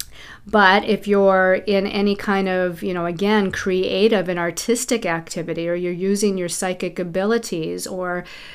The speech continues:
you're connecting with your higher spiritual self in some way, shape, shape or form, or you're doing healing or getting healing done, this is all very supportive for that kind of connection. And then we're skipping ahead to Saturday the thirteenth.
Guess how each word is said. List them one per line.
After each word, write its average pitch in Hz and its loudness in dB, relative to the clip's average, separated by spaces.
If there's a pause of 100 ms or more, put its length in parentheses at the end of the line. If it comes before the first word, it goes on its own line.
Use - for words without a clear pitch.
(320)
you're 196 -2
connecting 196 2
with 185 -2
your 180 -2
higher 185 0
spiritual 190 -2
self 214 -2
in 185 -4
some 175 -6
way, 165 -4
shape, 165 -8
shape 165 -6
or 165 -4
form, 170 -4
or 180 -2
you're 180 0
doing 190 2
healing 202 2
or 180 -2
getting 202 2
healing 165 -4
done, 165 -6 (380)
this 202 -2
is 196 -2
all 190 2
very 185 2
supportive 180 -2 (220)
for 185 0
that 185 -2
kind 180 -4
of 175 -6
connection. 185 -6 (1300)
And 208 0
then 202 4
we're 208 6
skipping 208 0
ahead 190 -2
to 190 -6
Saturday 196 0
the 185 -2
thirteenth. 190 -4